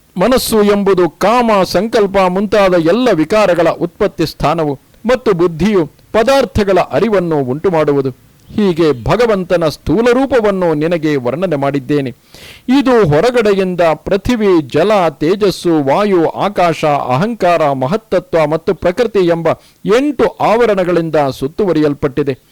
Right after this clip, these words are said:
ಈ ಸ್ಥೂಲ ದೇಹಕ್ಕೆ ಪರವಾಗಿರುವುದು ಇದಕ್ಕಿಂತಲೂ ಉತ್ತಮವಾಗಿರುವ ಸೂಕ್ಷ್ಮ ರೂಪ.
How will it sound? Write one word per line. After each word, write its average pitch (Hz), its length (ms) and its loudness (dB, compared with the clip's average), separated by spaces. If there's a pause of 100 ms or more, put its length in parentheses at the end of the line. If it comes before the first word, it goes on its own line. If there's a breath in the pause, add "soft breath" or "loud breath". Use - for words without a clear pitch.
(440 loud breath)
ಈ 262 180 4
ಸ್ಥೂಲ 269 460 0
ದೇಹಕ್ಕೆ 190 720 2
ಪರವಾಗಿರುವುದು 151 1080 0 (340 soft breath)
ಇದಕ್ಕಿಂತಲೂ 233 1200 2
ಉತ್ತಮವಾಗಿರುವ 190 920 0 (540 soft breath)
ಸೂಕ್ಷ್ಮ 196 600 -2
ರೂಪ. 165 260 0